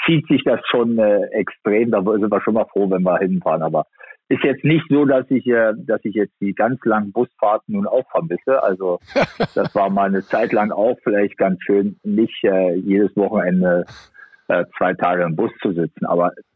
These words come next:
Speaker 1: jetzt kommt eine Zeit, da freuen wir uns. Das ist schon ein bisschen, so ein bisschen so ähnlich wie, wie Playoffs, äh, wenn wir so Back-to-Back-Spiele, wenn wir da runterfahren,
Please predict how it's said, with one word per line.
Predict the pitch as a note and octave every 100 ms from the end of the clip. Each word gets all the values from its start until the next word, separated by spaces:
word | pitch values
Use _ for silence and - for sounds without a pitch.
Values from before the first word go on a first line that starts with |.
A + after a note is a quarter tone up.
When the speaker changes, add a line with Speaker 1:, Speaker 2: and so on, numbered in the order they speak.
| _
Speaker 1:
jetzt | B2 C3+ -
kommt | B2+ C3
eine | A#2 -
Zeit, | E2+ G2+ G#2
da | F#2
freuen | - F2+
wir | G#2
uns. | F#2 F2
Das | G#2
ist | G#2 -
schon | A#2+ G#2+
ein |
bisschen, | G2+ C#3 D3 A#2 G2+ _ _ _ -
so |
ein | A2+
bisschen | C3+ - A#2
so | A2
ähnlich | G#2 A#2 A#2 -
wie, | G#2+ G#2+ G#2
wie | G#2
Playoffs, | F2 G2+ A2+ A#2 G#2 -
äh, |
wenn | G#2 F#2+ F#2 F#2
wir | F#2+ F2+
so | E2+
Back-to-Back-Spiele, | F#2 - F#2+ F#2 F2+ - G2 F2+
wenn |
wir | F2
da | F2
runterfahren, | E2 F#2+ G2 - F2 F2+